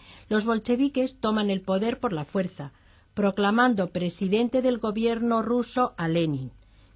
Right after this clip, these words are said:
ministro de Asuntos Exteriores a Lioba Trotsky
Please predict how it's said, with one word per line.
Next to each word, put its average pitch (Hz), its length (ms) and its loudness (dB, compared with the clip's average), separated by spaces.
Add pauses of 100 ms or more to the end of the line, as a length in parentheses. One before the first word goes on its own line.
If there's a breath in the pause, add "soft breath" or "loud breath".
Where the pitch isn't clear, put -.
ministro 214 640 4
de 175 120 0
Asuntos 247 560 0
Exteriores 226 840 -2
a 175 140 -4
Lioba 214 420 0
Trotsky 247 560 0